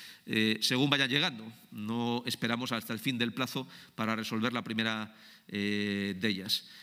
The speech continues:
La presentación de la solicitud supone también la autorización al Instituto de Competitividad Empresarial de la Junta de Castilla y León, eh, de permitir obtener la información necesaria para resolver la misma,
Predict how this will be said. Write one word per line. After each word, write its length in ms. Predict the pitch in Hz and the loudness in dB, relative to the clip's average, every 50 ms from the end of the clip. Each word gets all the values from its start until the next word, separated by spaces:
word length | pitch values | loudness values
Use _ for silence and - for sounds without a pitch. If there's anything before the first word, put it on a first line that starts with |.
| - - | -14 -6
La 260 | - 107 107 110 110 - | -2 2 2 2 2 0
presentación 800 | - 110 - - 123 110 92 113 110 - - 135 139 139 139 | 0 2 2 2 2 2 2 0 0 2 4 4 4 4 2
de 80 | 131 135 | 2 2
la 100 | 135 131 | 2 0
solicitud 340 | - 135 127 120 - 165 151 | 0 -2 -2 0 0 0 0
supone 300 | - 127 98 131 127 123 | 0 0 0 0 0 0
también 300 | - 127 120 131 143 139 | 0 0 0 2 0 0
la 60 | 127 | 0
autorización 760 | 117 - 120 113 107 110 110 110 - 127 123 127 127 127 123 - | 0 0 -2 -2 -2 -2 -4 0 2 2 2 2 0 -2 -6 -4
al 160 | 117 113 117 | -4 -2 -2
Instituto 240 | 110 110 110 143 131 | -4 -4 -2 0 0
de 60 | 120 | 0
Competitividad 340 | 107 113 113 101 113 117 113 | 0 0 0 2 2 2 2
Empresarial 420 | 127 101 117 - 120 120 131 135 120 | 0 0 0 2 2 2 2 2 0
de 60 | 110 | -2
la 80 | 107 | -4
Junta 240 | 110 127 120 104 123 | -4 -4 -2 -2 -2
de 80 | 117 110 | 0 0
Castilla 320 | 113 107 - - 120 113 | -2 -2 -2 0 2 2
y 20 | 117 | 4
León, 220 | 131 139 135 123 - - - - - - - - - - - - - | 4 2 0 -2 -8 -12 -14 -12 -12 -12 -14 -14 -16 -18 -20 -16 -4
eh, 420 | - 117 110 110 110 110 110 113 107 101 | 0 2 4 4 4 4 2 0 0 0
de 100 | 110 - | 0 0
permitir 440 | - 113 107 110 110 110 139 131 131 | 0 2 2 2 2 4 4 2 2
obtener 280 | 123 - 135 127 135 | 2 2 2 2 2
la 80 | 131 123 | 2 2
información 460 | 113 - 113 104 107 107 - 131 123 | 0 0 -2 -2 -2 0 0 0 0
necesaria 560 | 120 113 120 110 - 143 135 131 117 104 - - - - - - _ - | 2 0 0 2 2 2 2 2 0 0 -2 -8 -14 -20 -20 -16 _ -2
para 220 | 113 113 113 110 | -2 0 0 -2
resolver 320 | 113 - 120 117 113 123 | -2 -2 0 0 0 2
la 100 | 117 123 | 2 2
misma, 480 | 131 151 165 156 160 170 196 214 - - | 2 2 0 2 0 0 0 -2 -8 -14